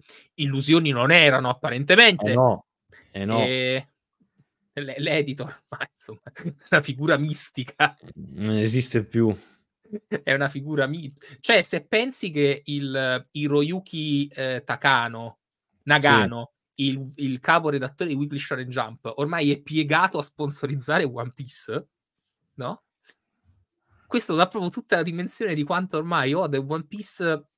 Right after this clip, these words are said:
Speaker 1: dominino tutto, che è terribile.
Speaker 2: Sì, sì, sì, sì. Era il, il tizio della, della diretta, era, no?
Speaker 1: Sì, c'era, ehm, eh, Koike, che è, eh, l'omone Toei Animation che si occupa di,
Speaker 2: Quello di
Speaker 1: dell'anime
Speaker 2: destra o di
Speaker 1: di One-,
Speaker 2: sinistra? Aspetta.
Speaker 1: quello di destra, allora, quello di destra è Koike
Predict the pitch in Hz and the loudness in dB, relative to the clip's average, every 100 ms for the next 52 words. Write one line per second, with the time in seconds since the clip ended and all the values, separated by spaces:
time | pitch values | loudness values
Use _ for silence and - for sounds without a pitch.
0 | _ _ 147 143 131 185 202 180 156 131 | _ _ -16 -14 2 2 2 0 0 -2
1 | - - 143 131 170 - 131 151 123 117 | -6 -14 -8 -6 -6 -6 -8 -8 -12 -10
2 | 110 110 - - - 110 113 101 104 - | -10 -12 -14 -14 -6 -4 -4 -4 -4 -4
3 | 95 92 123 117 - 120 - 120 131 117 | -2 6 8 8 4 -2 2 2 4 6
4 | 113 110 104 110 104 113 113 - - 95 | 8 8 6 4 4 6 6 4 0 0
5 | 92 104 101 92 160 127 117 _ _ _ | 0 0 -2 -2 0 0 -2 _ _ _
6 | _ - 156 139 131 135 - 131 127 127 | _ 4 6 8 6 4 0 -2 0 0
7 | 123 123 123 120 120 120 120 120 - 185 | 0 -2 -4 -8 -8 -6 -6 -8 0 6
8 | 185 220 220 226 233 - _ _ _ _ | 10 8 6 2 0 -2 _ _ _ _
9 | _ _ 120 127 123 120 117 117 117 123 | _ _ -2 0 -2 -4 -8 -6 -6 -6
10 | 127 139 143 139 127 123 117 127 123 120 | -4 -2 -2 -2 -4 -6 -6 -6 -6 -8
11 | 123 131 131 123 120 - 113 117 _ 123 | -10 -8 -10 -12 -14 -12 -10 -10 _ -10
12 | 117 110 110 110 113 113 113 110 127 143 | -6 -6 -8 -16 -16 -16 -16 -12 8 10
13 | 131 135 160 165 139 - 117 104 - 104 | 12 10 8 8 8 6 2 0 -4 -4
14 | - 110 98 98 90 180 175 165 147 120 | 0 0 0 -2 0 4 6 8 6 4
15 | - 120 135 131 151 147 165 214 - 165 | -2 -2 -2 0 2 4 4 4 2 0
16 | 147 117 113 117 110 | 0 0 -2 -8 -12